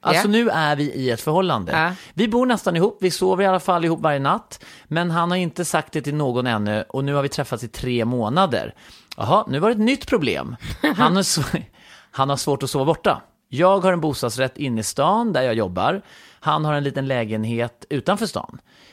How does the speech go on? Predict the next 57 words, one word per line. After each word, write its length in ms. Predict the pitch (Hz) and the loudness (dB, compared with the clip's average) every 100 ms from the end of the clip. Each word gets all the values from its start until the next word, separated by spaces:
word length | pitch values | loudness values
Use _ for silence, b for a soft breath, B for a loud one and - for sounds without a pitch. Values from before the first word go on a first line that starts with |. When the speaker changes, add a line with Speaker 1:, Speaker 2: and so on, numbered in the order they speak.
| b | b
Speaker 1:
Eh, 280 | - 120 120 76 | -4 0 0 0
vi 120 | 143 | 0
har 100 | 165 | 0
aldrig 340 | 160 180 147 185 | 2 2 2 -2
sovit 360 | - 165 131 | 0 -2 -2
hos 180 | 139 - | -6 -6
mig 220 | 170 139 | -2 -2
trots 540 | 123 - 180 165 - - | -4 -4 -2 -2 -8 -8
det, 420 | 123 117 113 101 - | -6 -2 -2 -4 -8
att 200 | - 117 | -10 -4
det 100 | 113 | -4
hade 140 | 107 | -2
varit 160 | 110 104 | -2 -2
enklare 300 | 131 110 113 | -6 -4 -6
för 100 | 110 | -6
oss 60 | |
båda. 420 | 110 135 123 143 - | -4 -2 -2 -2 -4
Vad 280 | - 139 143 | -4 -2 -2
ska 140 | - | -2
jag 60 | 139 | -2
göra 520 | 147 131 127 139 131 - | 0 0 2 2 0 -4
för 100 | 131 | -10
att 80 | |
få 140 | - 120 | -6 -4
honom 200 | 113 117 | -4 -4
att 80 | 110 | -6
sova 240 | 117 117 | -4 -2
över? 440 | 165 160 107 - b b b | 0 0 -2 -10 b b b
Tack 220 | - 185 - | -4 -4 -2
för 60 | |
att 60 | 247 | -2
ni 80 | 220 | 0
läste 300 | 170 - 233 | 0 0 -4
min 120 | 170 | -2
fråga. 360 | 127 98 71 - | -4 -6 -8 -8
Jag 160 | - 139 | -8 -6
ser 120 | - | -6
fram 280 | - 151 170 | -4 -2 0
emot 220 | 226 254 | -2 -4
en 60 | 254 | -4
signerad 520 | 240 190 143 110 107 | 0 0 2 0 0
bok." 280 | - 359 101 | -2 -2 -4
Ja, 60 | 123 | -4
men 100 | 175 | -4
det 80 | 247 | -4
ska 160 | - | -4
du 80 | 120 | -4
få. 240 | 98 76 - b b b b b | -4 -8 -10 b b b b b
Eh, 100 | 110 | -8
"Puss 300 | - 160 - | -4 -4 -4
och 80 | 247 | -4
kram, 340 | 247 247 247 | -2 0 0
skumbanan, 840 | 233 - 240 175 175 185 185 185 190 | -4 -4 -2 0 0 2 0 0 -2
älskar 420 | - 143 110 131 | -4 -6 -6 -8
er 60 | 107 | -6
så 140 | - | -6
mycket." 360 | 104 - 62 | -8 -8 -12